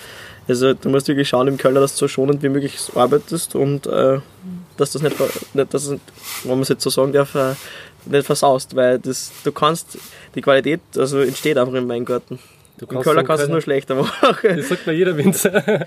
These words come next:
Speaker 2: <laughs>
Speaker 1: Es ist aber so.
Speaker 2: Ja.
Speaker 1: Ähm, ich glaub, das Wichtigste ist, dass die ganze Kraft, die ganze Energie in den Weingarten steckst.
Speaker 2: Ja.
Speaker 1: Dass dann super Humusanteil hast im Wein-, im Weingarten. Dass, dass die Rebe vital ist, fit ist.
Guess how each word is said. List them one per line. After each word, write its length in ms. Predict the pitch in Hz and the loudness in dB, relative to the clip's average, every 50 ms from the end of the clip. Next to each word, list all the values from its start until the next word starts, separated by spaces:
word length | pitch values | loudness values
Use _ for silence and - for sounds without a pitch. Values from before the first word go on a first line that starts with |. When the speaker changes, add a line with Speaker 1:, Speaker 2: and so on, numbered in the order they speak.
| - - | -6 -8
Speaker 2:
<laughs> 120 | - - | -4 -2
Speaker 1:
Es 120 | - 143 151 | -2 -2 -2
ist 160 | 208 240 214 | -4 -4 -2
aber 160 | 160 135 131 | -2 -2 0
so. 160 | - 123 120 | 0 -2 -2
Speaker 2:
Ja. 220 | 113 143 147 156 160 _ _ _ _ _ _ _ _ _ - - - - - - - | -2 -2 -4 -4 -6 _ _ _ _ _ _ _ _ _ -20 -20 -20 -20 -20 -6 -4
Speaker 1:
Ähm, 320 | 120 117 113 117 117 131 135 _ _ _ _ _ - - - - - - _ _ - - - - - - - - - | -2 -2 -2 -4 -6 -10 -14 _ _ _ _ _ -20 -20 -20 -20 -20 -20 _ _ -20 -20 -20 -20 -20 -20 -20 -20 -14
ich 100 | - 135 | -8 0
glaub, 260 | 131 139 143 175 - - | 2 4 4 4 2 -2
das 160 | - 135 - | -6 -4 -2
Wichtigste 400 | 156 202 - - 190 175 - 170 | -4 -4 -2 -2 -4 -2 -2 -4
ist, 120 | 175 - | -4 -4
dass 100 | - - | -6 -8
die 120 | - 127 - - | -8 -10 -4 0
ganze 360 | - 131 143 170 - - 175 | 0 0 0 0 -2 -6 -6
Kraft, 380 | 170 131 131 135 156 - - - | -4 -2 -2 -2 -2 -4 -6 -10
die 100 | 135 - | -8 -4
ganze 380 | - 127 135 135 135 131 135 | -2 0 0 0 0 -2 -2
Energie 340 | 147 151 151 147 - 160 160 | -2 -2 -2 -2 -2 -4 -4
in 100 | 151 147 | -4 -4
den 120 | 147 131 | -2 -2
Weingarten 340 | 135 135 131 123 120 - 139 131 | -2 -2 -2 -4 -6 -6 -8 -8
steckst. 280 | - - 117 - - - - - - - - | -8 -8 -8 -8 -10 -16 -20 -20 -20 -14 -6
Speaker 2:
Ja. 180 | - 120 120 117 - - - - - - - | -4 -4 -4 -4 -6 -12 -20 -20 -20 -8 -4
Speaker 1:
Dass 120 | 120 120 - | -4 -4 -2
dann 140 | - 123 131 | -4 -4 -4
super 340 | - - 185 - - 175 | -4 -4 -6 -4 -2 0
Humusanteil 540 | 165 185 208 208 190 156 143 127 123 127 127 | 2 4 4 4 4 2 2 0 0 2 2
hast 220 | 131 135 135 135 131 | 2 2 2 0 -4
im 100 | 131 123 | -6 -4
Wein-, 140 | 117 123 123 127 | -4 -4 -4 -6
im 140 | 131 135 127 | -6 -4 -4
Weingarten. 500 | 127 123 123 120 123 117 - - 135 127 - - - - - - - - - | -2 -4 -2 -2 -4 -6 -4 -6 -10 -10 -10 -14 -18 -18 -18 -18 -18 -4 -2
Dass, 220 | 135 131 127 - | 0 0 0 -2
dass 160 | - 135 127 | -8 -10 -4
die 140 | - 139 139 | 0 0 0
Rebe 500 | 131 - - 131 135 147 151 147 160 147 | 0 0 -2 2 2 2 2 2 0 -2
vital 380 | 139 131 - 123 120 147 151 143 | -2 0 0 2 2 2 2 0
ist, 160 | 131 - - | 0 -2 -4
fit 280 | - - 196 185 - - | -6 -6 -6 -6 -6 -8
ist. 180 | 123 - - | -8 -8 -8